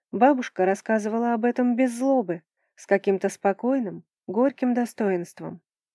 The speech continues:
Вечерами они читали молитвы, не те, что в школьном учебнике,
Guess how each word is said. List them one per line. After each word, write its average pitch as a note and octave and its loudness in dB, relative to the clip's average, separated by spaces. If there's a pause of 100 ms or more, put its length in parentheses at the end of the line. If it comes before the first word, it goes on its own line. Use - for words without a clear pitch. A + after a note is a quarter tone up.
(240)
Вечерами C4 2
они B3+ -2
читали G#3 0
молитвы, G3 -4 (280)
не G3+ 2
те, B3+ 0
что F#3+ -4
в - -8
школьном F#3+ 2
учебнике, F#3+ -4